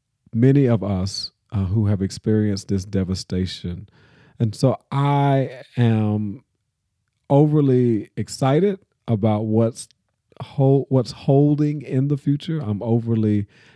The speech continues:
excited about what is to come for the city of Nashville. There's a hashtag that's been going around called Nashville Strong, hashtag Nashville Strong. We are a strong city. We are a united city,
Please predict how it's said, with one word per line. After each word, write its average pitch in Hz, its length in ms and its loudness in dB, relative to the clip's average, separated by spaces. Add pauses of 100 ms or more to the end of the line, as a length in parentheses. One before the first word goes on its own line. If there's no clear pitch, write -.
excited 117 560 -2
about 98 300 0
what 98 260 0
is 98 140 -2
to 98 100 -6
come 117 340 -2
for 117 440 -2
the 113 100 -2
city 113 320 -2
of 107 120 0
Nashville. 110 680 -2 (340)
There's 113 300 4
a 95 60 0
hashtag 117 560 0
that's 110 160 -4
been 113 160 -4
going 110 320 -2
around 104 440 -2
called 104 340 -4
Nashville 117 760 0
Strong, 127 640 -2 (100)
hashtag 113 560 -2
Nashville 110 560 -4
Strong. 113 560 -6 (360)
We 127 180 6
are 127 240 6
a 123 60 4
strong 123 360 0
city. 127 340 0
We 113 200 2
are 107 140 2
a 104 40 4
united 107 540 0
city, 110 380 -2